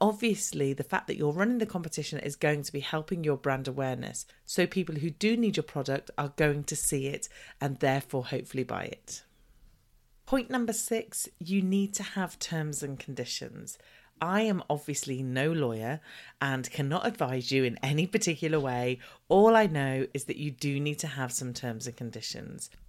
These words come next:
On a side note, I will say that every single competition I've ever done, we have had terms and conditions and no one has ever asked to see them. But you know what?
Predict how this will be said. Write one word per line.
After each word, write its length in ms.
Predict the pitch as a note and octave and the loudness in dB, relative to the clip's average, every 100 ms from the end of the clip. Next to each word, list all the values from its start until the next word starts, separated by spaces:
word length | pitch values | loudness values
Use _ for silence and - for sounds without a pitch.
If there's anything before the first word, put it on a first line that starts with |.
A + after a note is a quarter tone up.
| - | -6
On 100 | G#3+ | -2
a 60 | A3 | 0
side 420 | A3 A3 A3+ A3 | 0 0 0 -2
note, 220 | A#3+ B3 - | -2 -2 -2
I 140 | D#3+ D#3 | -6 -2
will 180 | F#3 F#3 | -2 -2
say 380 | - - D#3+ | -4 -4 -4
that 180 | E3+ D3+ | -4 -6
every 280 | D3 D3+ F3+ | -6 -6 -6
single 440 | - - E3 D#3 | -4 -4 -2 -2
competition 600 | D3 - C#3+ - C3+ - | -4 -6 -8 -6 -6 -6
I've 160 | B2 A#2+ | -8 -6
ever 240 | B2+ B2+ C#3+ | -6 -4 -4
done, 400 | C3+ A2+ B2 D3+ - - - - | -2 -2 -4 -10 -16 -20 -14 -4
we 160 | C#3 | -4
have 300 | A#2+ D3 C#3+ | 0 0 0
had 320 | - F#3 E3 | -2 -4 -4
terms 280 | - C#3+ B2+ | -4 -4 -4
and 120 | B2+ | -6
conditions 640 | C3 B2+ B2 - A#2+ B2+ B2 - - _ | -8 -4 -4 -4 -6 -6 -10 -16 -20 _
and 220 | - C#3+ C#3 | -4 0 2
no 160 | C3+ | 2
one 160 | D3 D3+ | 2 0
has 140 | B2+ - | -2 -4
ever 300 | C3+ C3 - | -6 -4 -4
asked 340 | A#2+ B2 - - | -4 -4 -6 -10
to 80 | |
see 240 | - B2+ A#2 | -8 -6 -6
them. 280 | A2 A2 - - - - _ _ _ - | -8 -12 -14 -20 -20 -20 _ _ _ 0
But 160 | F#3 G3+ | 2 4
you 60 | |
know 260 | F#3 F#3+ F#3+ | 6 6 6
what? 300 | F#3+ G3 | 6 2